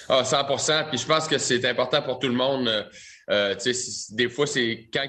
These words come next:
tu l'as toujours, tu te, tu sais, tu t'habitues puis tu l'apprécies pas autant. Mais là, de, de pas avoir de fans pendant un an,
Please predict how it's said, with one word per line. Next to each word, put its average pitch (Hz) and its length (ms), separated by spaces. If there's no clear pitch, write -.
tu 139 100
l'as 135 160
toujours, 143 460
tu - 140
te, 113 220
tu 110 60
sais, 127 140
tu - 120
t'habitues 120 560
puis 123 120
tu - 120
l'apprécies 117 400
pas 127 120
autant. 131 320
Mais 143 100
là, 131 140
de, 117 220
de 107 100
pas 123 140
avoir 127 180
de 117 80
fans 131 280
pendant 110 280
un 117 240
an, 135 160